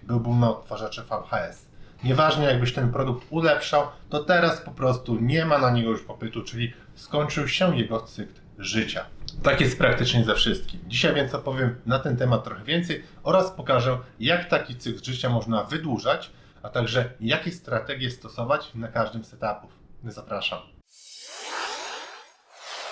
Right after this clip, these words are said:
Cykl życia produktu to koncepcja, którą najczęściej stosuje kierownictwo i marketerzy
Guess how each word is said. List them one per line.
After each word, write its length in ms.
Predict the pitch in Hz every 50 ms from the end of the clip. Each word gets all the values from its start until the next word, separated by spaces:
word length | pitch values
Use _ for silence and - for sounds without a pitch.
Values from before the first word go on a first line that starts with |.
| - - - - - - - - - - - - - - - - - - - - - - - - - - - - - _ _ _ _ _ _ _ _ _ _ _ _ -
Cykl 260 | - - - 190 185
życia 240 | 151 151 - - 160
produktu 440 | - - 143 135 147 147 - - 151
to 160 | - - -
koncepcja, 600 | - - 143 131 123 - - 147 151 - - 160
którą 420 | 123 - - 131 135 123 110 107 110
najczęściej 720 | 127 160 190 208 202 - - 175 165 165 - - 156 131
stosuje 460 | 123 - - 123 127 - - 127 117
kierownictwo 600 | 120 - 113 110 101 - 143 156 160 - - - 113
i 40 |
marketerzy 600 | 101 101 95 - - - - 170 160 156 147 -